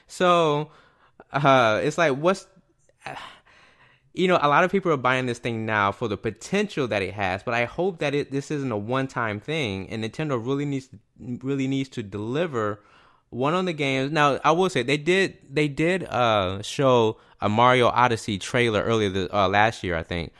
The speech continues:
Or, oh, uh, um, no, in January when they had their, their, uh, event. They actually did show a trailer for Mario, Mario Odyssey. It looked kinda weird 'cause they showed Mario with, like, real people and stuff, but,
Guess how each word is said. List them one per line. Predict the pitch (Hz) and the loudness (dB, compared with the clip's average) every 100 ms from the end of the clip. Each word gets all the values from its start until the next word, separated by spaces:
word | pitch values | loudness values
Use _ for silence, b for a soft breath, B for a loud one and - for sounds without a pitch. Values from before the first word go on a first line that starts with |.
| b b b | b b b
Or, | - 131 135 | 2 4 4
oh, | 139 | 0
uh, | - 120 117 113 101 92 | 0 -4 0 2 2 -2
um, | 92 98 | -6 -2
no, | 135 110 85 87 | 2 4 2 -6
in | 113 104 | -6 -2
January | 120 117 101 90 | 0 0 0 0
when | 90 98 | 0 -2
they | 101 | -2
had | 107 98 - | 0 -2 -2
their, | 98 92 87 85 - _ _ _ _ - | -4 -2 -4 -6 -12 _ _ _ _ -12
their, | - 95 87 | -4 -2 -2
uh, | 69 87 85 76 - | -2 -2 -2 -4 -6
event. | 92 117 101 65 | -6 -2 -4 -2
They | 107 | 0
actually | 123 139 127 | 2 0 -2
did | 113 123 117 | -2 -2 -2
show | 113 92 | -2 -2
a | |
trailer | - 117 107 95 | -2 -4 -2 -4
for | 98 | -4
Mario, | 95 95 95 | -2 -2 -4
Mario | 90 101 95 | -4 -2 -2
Odyssey. | 78 98 92 - 87 | 0 0 0 -4 -4
It | |
looked | 131 175 | -2 -2
kinda | 180 139 | -2 -2
weird | 123 156 131 | -2 -2 -2
'cause | 113 101 | -4 -4
they | 113 | -4
showed | - 123 | -2 -2
Mario | 104 110 113 107 | 0 0 2 0
with, | 95 110 | -2 -2
like, | 98 92 | -2 -4
real | 98 107 | -6 -6
people | 98 113 107 110 | -4 -8 -6 -8
and | 107 | -8
stuff, | - 113 110 | -6 -6 -4
but, | 107 127 101 | 0 2 0